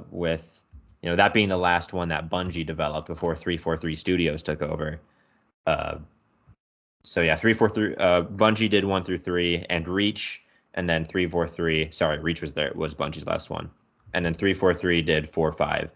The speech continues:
and Infinite. So it's interesting because the villains of this game, the Banished, uh, are kind of a, uh, they're a splinter group from the original Covenant from the first three games. That was the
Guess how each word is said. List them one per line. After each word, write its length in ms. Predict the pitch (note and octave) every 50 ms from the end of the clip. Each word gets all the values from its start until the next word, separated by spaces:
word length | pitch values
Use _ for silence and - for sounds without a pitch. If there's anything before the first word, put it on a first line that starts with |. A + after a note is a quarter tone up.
| _ _ _ _ _ -
and 300 | - C2 A#1+ - - _ -
Infinite. 480 | F2 E2+ E2 - - - - - - _ _ _ _ - _ _ _ _ _ _ _ -
So 540 | - - - F2 D#2+ D#2 D2+ D2 D2+ D#2+ - _ _ _ _ _ _ _ _ _ _ _ _ _ _ _ _ _ _ _ _ _ _ -
it's 160 | B2+ B2 -
interesting 420 | - D3+ E3+ F#3+ F#3 D#3 - C3 A#2
because 580 | A2+ A2 - A#2+ A2 A2 G#2+ G#2 - - - _ _ _ _ -
the 180 | A2+ G2+ A2+ G#2+
villains 600 | G2+ G2 A2 A#2+ C3 D3+ E3 F3 F#3 F3+ D#3 C#3
of 300 | - G#2+ A2+ A2+ A#2+ A2
this 240 | G#2 G2+ - -
game, 480 | - - F2+ E2 D#2+ E2 F#2 G2+ A#2 B2+
the 120 | A#2 G#2
Banished, 640 | E2+ D#2 E2+ D#2+ E2+ F#2+ A2+ C#3+ D#3+ - - - - _ _ _ _ _ _ _ _ _ _ _ _ _ _ -
uh, 420 | - F#2+ F2+ F2+ F2 F2 F2 F2 - - _ _ _ _ _ _ -
are 100 | G2 G2+
kind 340 | - - - A#2+ A#2+ A#2+ A2+
of 160 | A2+ A2 G#2 A#2+
a, 360 | - G2+ G2+ G2 F#2+ F#2 F#2
uh, 280 | F2+ F2 E2+ E2+ E2+ - - _ _ _ _ _ _ _ _ _ _ -
they're 140 | A#2+ B2 A#2
a 60 | A2
splinter 600 | - - - - A2+ A2 A2+ A2+ A2+ C#3+ C#3 C#3
group 380 | B2+ C3+ C#3+ D3 D#3 D#3 -
from 380 | - - - A2+ G2+ G#2 G#2 G2+
the 140 | G2 G2+ G2
original 300 | F#2+ G#2 F#2+ G2 G2+ E2+
Covenant 600 | - - - A#2 - G#2 A2 A#2 B2 E3 - -
from 220 | - - F#2+ F2+ -
the 100 | - F2
first 300 | E2 - - F#2 - -
three 160 | - G#2+ G#2+ G#2
games. 340 | G#2+ A2 A2 A2 A2+ G#2+
That 100 | F#2 E2 D#2+
was 140 | E2 E2 D#2+
the 300 | E2+ E2+ E2 E2 D#2+